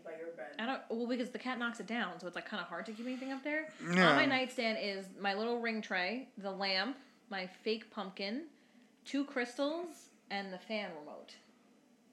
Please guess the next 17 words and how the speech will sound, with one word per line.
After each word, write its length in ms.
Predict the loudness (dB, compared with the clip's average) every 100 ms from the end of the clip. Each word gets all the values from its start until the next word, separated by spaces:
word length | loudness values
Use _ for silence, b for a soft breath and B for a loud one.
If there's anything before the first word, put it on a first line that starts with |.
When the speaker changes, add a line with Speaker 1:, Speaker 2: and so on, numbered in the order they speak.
| -4
Speaker 2:
that 240 | 0 0 0
Sheep 220 | -4 -4
Sheep 320 | -4 -6 -12
still 440 | -18 0 2 4 0
routinely 540 | -4 -6 -4 -4 -2
knocks 320 | -2 -4 -8
the 120 | -16
fuck 220 | -10 -8 -6
down 180 | -6 -6 -10 -6
every 180 | -4 -4
chance 280 | -6 -10 -8
he 80 |
gets. 320 | -10 -10 -12 -20 -12
Speaker 3:
Jeez. 480 | 2 4 6 4 2
Speaker 2:
In 240 | 4 4 4
my 140 | 4
nightstand, 800 | 6 2 0 -2 0 2 0 -4